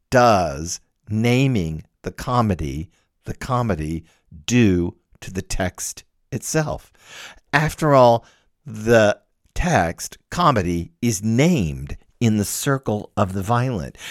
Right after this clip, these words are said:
And is there a way that behind the scenes, in a kind of mind-blowing meta format, our poet is tweaking our noses and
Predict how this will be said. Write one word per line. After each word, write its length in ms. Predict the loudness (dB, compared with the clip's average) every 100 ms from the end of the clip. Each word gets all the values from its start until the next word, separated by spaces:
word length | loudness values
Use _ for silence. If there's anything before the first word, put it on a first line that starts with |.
| -2
And 160 | -2 0
is 320 | 0 0 0
there 220 | 0 2
a 100 | 0
way 420 | 2 2 4 2
that 180 | 0 -2
behind 460 | -2 0 2 4 4
the 60 |
scenes, 440 | 2 0 0 0 -2
in 140 | -4
a 60 | -4
kind 260 | -4 -4
of 140 | -4 -4
mind-blowing 840 | -4 -2 -2 0 0 0 -2 -6 _ _ _ _ -6 2 4 4 2 0 -2 -4 -6 -8 -6 0
meta 400 | 2 4 4 0
format, 760 | -4 -8 -2 -2 -2 -4 -8 -12 -20 -20 _ -8
our 160 | -8
poet 580 | -8 -10 -4 0 0 -2 _
is 760 | -6 -2 -2 0 0 -2 -6 -12
tweaking 640 | -18 -8 -8 -6 -4 -4 -4 -6
our 200 | -4 -2
noses 720 | 0 2 2 0 -8 -10 -8
and 300 | -2 -2 -2